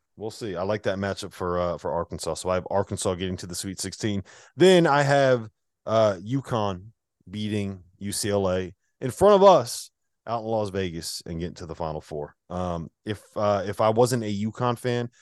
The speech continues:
I would have Arkansas. I would have U C L A taking down Arkansas there, but I will have UConn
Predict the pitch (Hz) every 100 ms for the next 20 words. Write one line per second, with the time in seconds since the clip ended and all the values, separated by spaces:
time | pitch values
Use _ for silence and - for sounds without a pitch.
0 | _ _ - 101 95 90 - 98 98 87
1 | 92 87 87 101 107 101 101 98 98 92
2 | 87 92 82 80 80 76 - 78 - -
3 | 62 55 - 85 92 87 87 78 - 87
4 | 80 - 78 76